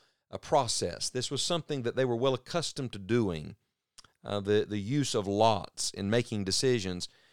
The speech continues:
But remember Proverbs chapter sixteen, verse number thirty-three, "The lot is cast into the lap, but the whole disposing thereof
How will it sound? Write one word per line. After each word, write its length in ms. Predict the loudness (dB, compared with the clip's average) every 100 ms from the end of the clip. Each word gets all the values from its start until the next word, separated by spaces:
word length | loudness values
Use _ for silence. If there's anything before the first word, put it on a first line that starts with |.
| _ -10
But 80 | -4
remember 360 | 0 0 0
Proverbs 440 | -2 0 0 0 -2
chapter 300 | -2 -2 -2
sixteen, 440 | -4 -2 -4 -2
verse 240 | 0 0
number 140 | -2 -2
thirty-three, 460 | 0 -2 0 0
"The 120 | 2 2
lot 460 | 2 0 0 -2
is 140 | -4 -4
cast 360 | 0 0 0
into 200 | -4 -4
the 100 | -2
lap, 420 | 0 -2 -2 -6 -10
but 380 | -6 -2 -2 2
the 160 | 0
whole 440 | 2 2 4 2 0
disposing 680 | -2 0 2 2 0 -2
thereof 540 | 0 0 -2 -6 -12